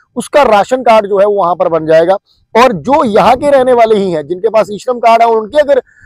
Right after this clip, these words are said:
अ, राशन कार्ड जो है वो नहीं बने हैं, तो तमाम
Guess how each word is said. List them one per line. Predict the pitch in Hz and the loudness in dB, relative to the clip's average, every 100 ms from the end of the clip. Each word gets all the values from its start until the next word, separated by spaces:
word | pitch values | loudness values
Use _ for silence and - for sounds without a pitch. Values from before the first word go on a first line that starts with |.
| _ 202 | _ 2
अ, | 214 214 214 220 | 4 4 2 0
राशन | 208 - 233 | 0 -2 0
कार्ड | 226 220 | 0 2
जो | 220 | 0
है | |
वो | 220 226 | 0 -2
नहीं | 185 165 262 | -4 -6 -4
बने | 240 220 | -4 -2
हैं, | 190 220 - _ _ | -2 -4 -8 _ _
तो | 220 | -4
तमाम | - 202 185 214 240 | -2 -2 0 0 0